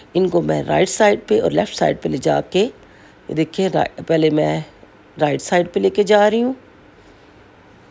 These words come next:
ये देखिएगा, बहुत मामूली से बाल, जहाँ पर तकरीबन मैंने एक inch काटे।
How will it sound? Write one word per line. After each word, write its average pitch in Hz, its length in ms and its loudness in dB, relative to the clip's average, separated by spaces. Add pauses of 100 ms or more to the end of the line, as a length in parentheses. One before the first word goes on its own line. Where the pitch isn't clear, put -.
(420)
ये 170 140 2
देखिएगा, 175 440 0
बहुत 190 720 2
मामूली 175 380 2
से 190 140 0
बाल, 156 260 2
जहाँ 160 200 -2
पर 170 160 -8
तकरीबन 165 460 -4
मैंने 156 300 -2 (120)
एक 170 240 0
inch 185 160 -4
काटे। 196 400 0